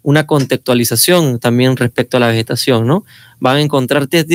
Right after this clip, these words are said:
tres tipos de especies de vegetación que posiblemente, en la hipótesis de que posiblemente fue introducida, la palma real, em,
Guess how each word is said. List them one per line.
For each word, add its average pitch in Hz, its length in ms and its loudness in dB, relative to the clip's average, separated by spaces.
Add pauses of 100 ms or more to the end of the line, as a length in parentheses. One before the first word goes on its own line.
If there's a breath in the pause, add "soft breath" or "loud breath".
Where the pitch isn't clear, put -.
(140)
tres 165 200 0
tipos 165 320 -2
de 127 60 2
especies 151 420 -2
de 143 140 0
vegetación 147 520 0 (360 loud breath)
que 127 100 -2
posiblemente, 143 1040 0
en 127 80 -6
la 139 60 0
hipótesis 139 480 -2
de 117 60 -8
que - 100 -12
posiblemente 131 480 0
fue 127 160 0
introducida, 135 540 0 (340 soft breath)
la 127 140 -2
palma 131 340 0
real, 151 340 0 (600)
em, 117 580 -2